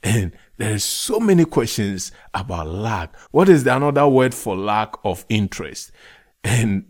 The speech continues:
the question keep going on and on and on. And I don't want to bore you with all this, but this one was very interesting.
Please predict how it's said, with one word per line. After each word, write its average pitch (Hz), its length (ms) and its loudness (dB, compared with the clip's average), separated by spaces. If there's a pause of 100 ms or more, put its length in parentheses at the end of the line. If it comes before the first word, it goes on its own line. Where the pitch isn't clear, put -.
the 101 140 -4
question 104 720 0
keep 90 360 -6
going 90 360 -2
on 82 260 -6 (220)
and 78 260 -6
on 80 320 -8
and 73 220 -10
on. 87 200 -10
And 190 280 -6
I 190 100 0
don't 226 180 2
want 220 180 6
to 170 80 6
bore 139 360 4
you 139 160 4
with 117 340 0 (120)
all 135 240 0
this, 92 420 -8 (240)
but 156 220 0
this 233 180 4
one 156 280 2
was 117 200 2
very 143 320 6
interesting. 104 760 0